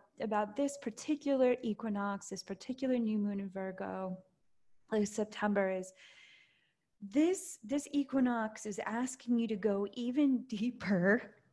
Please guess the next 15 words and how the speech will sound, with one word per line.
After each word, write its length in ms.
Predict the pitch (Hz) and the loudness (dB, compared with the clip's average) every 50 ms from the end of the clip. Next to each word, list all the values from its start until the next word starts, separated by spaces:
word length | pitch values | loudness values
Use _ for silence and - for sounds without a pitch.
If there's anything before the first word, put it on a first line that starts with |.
| _ _ - | _ _ 10
into 460 | 247 247 254 262 262 262 - 254 240 | 12 12 12 12 12 10 8 6 6
your 300 | 226 202 202 190 - - | 6 4 4 2 2 0
own 220 | 202 202 202 202 | 0 0 -2 -2
heart, 580 | 185 - - 190 180 175 165 - - _ - - - _ _ _ _ _ _ _ _ _ _ _ _ _ _ _ | -4 -6 -8 -10 -8 -8 -10 -12 -14 _ -20 -20 -20 _ _ _ _ _ _ _ _ _ _ _ _ _ _ _
into 240 | 220 226 214 - 240 | -2 -2 0 2 4
those 240 | 247 240 233 233 | 4 4 4 2
hardened 880 | - - - - - - 269 285 294 311 311 311 330 320 320 330 302 302 - - | 0 -6 -14 -16 -10 -4 0 2 2 2 4 4 6 6 6 6 4 0 -4 -6
places 1080 | - - - - 254 254 254 254 - - - 180 180 185 180 180 - - - - - - _ _ _ _ _ _ _ _ _ _ _ _ - | -12 -12 -6 -4 0 0 0 -2 -2 -6 -10 -10 -10 -10 -12 -14 -16 -18 -20 -18 -20 -20 _ _ _ _ _ _ _ _ _ _ _ _ -2
that 180 | 220 220 226 - | 0 0 2 2
are 140 | - 208 208 | 2 0 0
desperately 720 | 190 208 240 214 214 - - - - 254 247 - 233 226 208 | 0 0 -2 -2 0 -2 -6 -6 -4 -4 -4 -4 -4 -4 -6
seeking 560 | 175 - - - 226 208 214 - 214 202 196 | -6 -8 -8 -6 -6 -6 -6 -4 -4 -2 -2
your 160 | 190 190 185 180 | -2 -2 -4 -4
loving 400 | 190 196 185 185 185 190 190 185 | -4 -4 -4 -4 -4 -4 -4 -6
attention. 720 | 185 185 - - 190 185 185 180 - - - 196 220 214 | -6 -8 -6 -6 -4 -4 -4 -6 -8 -10 -10 -12 -12 -12